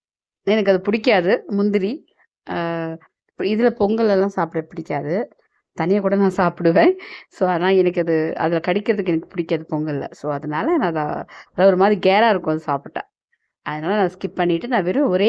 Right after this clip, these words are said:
ஒரு காஞ்ச மிளகாய் மட்டும் போடுறேன். கொஞ்சம் கருவேப்பிலை போட்டுட்டு தாளிச்சு ஊத்திட வேண்டியது, அவ்வளவுதான். சுவையான வரகரிசி பொங்கல் ரெடி. இது மாதிரி செஞ்சு பாருங்க, ரொம்ப நல்லது. நம்ம ரைஸுக்கு பதிலா இதை எடுத்துக்கலாம். சுகர் பேஷண்ட்ஸ்க்குலாம் ரொம்ப நல்லது. அ, so அதை ட்ரை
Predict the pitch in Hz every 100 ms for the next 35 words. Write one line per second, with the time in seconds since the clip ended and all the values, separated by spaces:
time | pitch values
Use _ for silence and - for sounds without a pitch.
0 | 294 240 - 175 175 165 170 156 147 147
1 | - 247 202 147 - _ - - _ -
2 | 285 311 302 185 175 165 147 - - _
3 | - 175 170 160 285 480 - 190 175 -
4 | 190 190 170 156 156 160 147 139 165 151
5 | _ _ _ 233 214 190 175 190 403 -
6 | _ _ _ - 196 208 214 196 - 185
7 | 170 160 294 320 180 160 - _ _ -
8 | 175 180 226 208 190 196 165 160 202 311
9 | 180 190 185 156 151 143 - _ _ _
10 | _ _ _ - 185 180 190 254 202 185
11 | 170 202 247 196 175 180 - 151 147 _
12 | - - 190 196 185 185 185 175 208 214
13 | 165 180 233 214 170 156 196 427 - -
14 | _ _ _ - 160 156 156 - 196 180
15 | 180 160